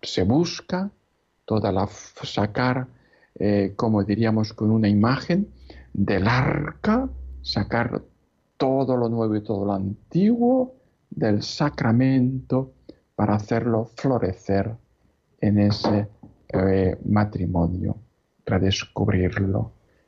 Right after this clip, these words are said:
Pero no te voy a contar nada más. Si estás cerca de Villarreal,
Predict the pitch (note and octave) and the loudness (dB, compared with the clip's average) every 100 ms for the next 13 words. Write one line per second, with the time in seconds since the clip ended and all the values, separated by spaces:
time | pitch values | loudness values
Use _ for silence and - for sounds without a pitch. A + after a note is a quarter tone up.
0 | _ - B2+ C3 A#2+ G2+ G2 G2 F#2+ F2+ | _ -2 0 2 2 0 0 -4 -4 -2
1 | F2+ F2+ A2 G#2 - - - - _ _ | -2 0 0 0 -4 -14 -18 -20 _ _
2 | _ _ - - A2 G#2 A2 G#2+ - G#2 | _ _ -16 -4 -2 0 -2 -2 -4 -4
3 | - G#2+ G2+ G2+ F#2 G2 G2+ G#2 D3 A3 | -4 -2 -2 -2 -2 -2 0 0 2 2
4 | A#3 B3+ | 0 0